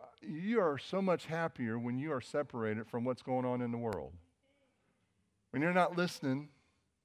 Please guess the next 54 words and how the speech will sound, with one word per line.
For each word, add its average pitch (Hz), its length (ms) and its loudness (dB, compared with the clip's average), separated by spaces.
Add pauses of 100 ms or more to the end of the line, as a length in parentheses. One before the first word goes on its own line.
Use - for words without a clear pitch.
(100)
you 135 100 2
know, 135 380 2 (480)
to 151 80 0
all 147 200 8
the 170 120 4
negative 165 340 2
things 165 240 -2
that 139 80 -2
are 139 80 0
going 143 260 0
on 143 160 0
in 143 80 -4
the 143 80 -4
world. 147 420 -6 (680)
And 190 140 4
you 240 80 6
know 233 80 6
what's 214 160 2
so 208 180 0
interesting 190 520 0
is 165 120 -2
that 156 160 0
some 214 140 -2
of 196 80 0
the 175 80 2
negative 165 320 0
things 160 200 -2
that 143 120 -2
go 143 140 0
on 147 60 0
in 147 60 -2
the 147 60 -2
world, 147 220 2
and 127 80 0
yes, 151 180 -4
they're 147 120 -6
negative, 123 500 -4 (680)
they're 190 140 4
so 214 240 2
magnified, 160 800 0
it 143 140 -2
drowns 156 380 -2
out 156 120 2
all 156 160 -2
the 156 80 -6
positive 139 440 -6
things 104 240 -4
that 101 60 -6
are - 20 -8
going 95 260 -6
on 90 80 -10
in 90 60 -10
the 90 60 -10
world. 80 340 -14